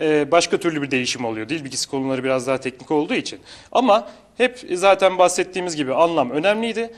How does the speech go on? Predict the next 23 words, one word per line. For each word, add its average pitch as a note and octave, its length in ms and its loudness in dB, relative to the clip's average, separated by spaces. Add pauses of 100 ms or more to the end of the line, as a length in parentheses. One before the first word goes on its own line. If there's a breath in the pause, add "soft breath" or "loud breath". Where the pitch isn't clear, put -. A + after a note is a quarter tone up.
(100 loud breath)
İki - 260 -6
bin A#3 80 0
yirmi A3+ 180 -2
ikide G#3 160 -4
özellikle F3+ 340 0
anlamın F3 420 2
daha C3+ 160 4
kuvvetli C3+ 340 -2
olduğunu C3 260 -4
gördük. C#3 380 -4
Bazı G3 460 2
ayırıcı F#3 400 -4
zor, F3+ 500 2
öğrenciye E3+ 460 2
zor F#3 220 0
gören, C#3 300 -2 (340 soft breath)
e, D#3 220 2
sorular D#3 400 4
vardı. G#2+ 300 0 (480 soft breath)
Paragraf C#3+ 360 6
soruları A#2+ 340 -4
üzerinde. G#2 420 -8 (320 soft breath)
E, C#3+ 240 0